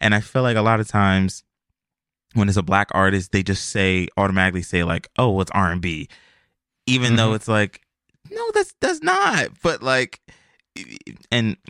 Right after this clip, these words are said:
Speaker 1: that's a whole nother thing. But having, you know, a black guy who was a rock star, like, a true rock star, you know,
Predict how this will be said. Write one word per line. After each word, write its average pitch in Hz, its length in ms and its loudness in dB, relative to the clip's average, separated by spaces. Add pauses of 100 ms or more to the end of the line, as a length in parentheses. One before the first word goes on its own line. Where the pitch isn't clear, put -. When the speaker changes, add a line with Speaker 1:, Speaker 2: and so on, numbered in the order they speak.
(440)
Speaker 1:
that's 85 180 -4
a 95 60 -4
whole 85 260 0
nother 90 260 -2
thing. - 200 -4
But - 240 -2
having, 135 380 0
you 143 160 0
know, 110 80 2
a 95 100 -2
black 110 300 0
guy 98 420 2
who 107 160 0
was 95 420 2 (120)
a 95 100 0
rock 87 400 -2
star, 85 360 -2
like, 82 180 -6 (100)
a - 40 -6
true 143 260 2
rock 87 260 2
star, 78 420 -4 (720)
you 113 80 2
know, 82 160 0